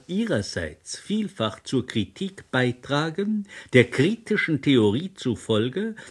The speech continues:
jedoch vielfach ebenso die Struktur verdecken.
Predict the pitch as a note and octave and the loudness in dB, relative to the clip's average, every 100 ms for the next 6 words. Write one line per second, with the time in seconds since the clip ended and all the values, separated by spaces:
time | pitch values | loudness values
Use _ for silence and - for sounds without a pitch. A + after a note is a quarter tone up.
0 | - D3 C3 B2 - - G#3 G#3 - C3+ | 4 6 8 4 2 -4 -2 -2 0 0
1 | A#2 - - F3+ F#3+ G3 G3 - G#3 A3 | -2 -6 2 4 6 6 4 2 2 4
2 | A#3 A#3 - _ D3 E3 - - D3+ - | 2 -4 -10 _ -2 -2 -2 0 0 0
3 | - E3+ F#3 G#3 G#3 - _ - C#3 B2+ | -6 0 2 2 0 -12 _ 2 4 4
4 | - F3+ D#3+ - A2+ | 4 6 6 2 -10